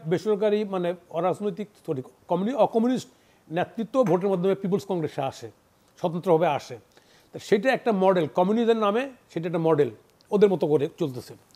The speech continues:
সেইটা বাংলাদেশ, বাংলাদেশটা যে বেসিসে বাংলাদেশ তৈরি হয়েছিল মুক্তিযুদ্ধ, তাই না? সেটা এক ব্যক্তি এক ভোট বঙ্গবন্ধুর নেতৃত্বে, এবং সেই এক ব্যক্তি এক ভোটের রাইটটাকে না দেওয়ার জন্য এখানে একটা মুক্তিযুদ্ধ হয়ে গেছে।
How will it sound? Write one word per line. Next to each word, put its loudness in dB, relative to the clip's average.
সেইটা -2
বাংলাদেশ, -2
বাংলাদেশটা -6
যে -4
বেসিসে -2
বাংলাদেশ 0
তৈরি -2
হয়েছিল -2
মুক্তিযুদ্ধ, -8
তাই -8
না? -8
সেটা -8
এক -4
ব্যক্তি -2
এক -2
ভোট -4
বঙ্গবন্ধুর -4
নেতৃত্বে, -8
এবং 0
সেই 4
এক 6
ব্যক্তি 2
এক 4
ভোটের 4
রাইটটাকে 0
না 0
দেওয়ার 2
জন্য 0
এখানে -2
একটা -2
মুক্তিযুদ্ধ -4
হয়ে -4
গেছে। -16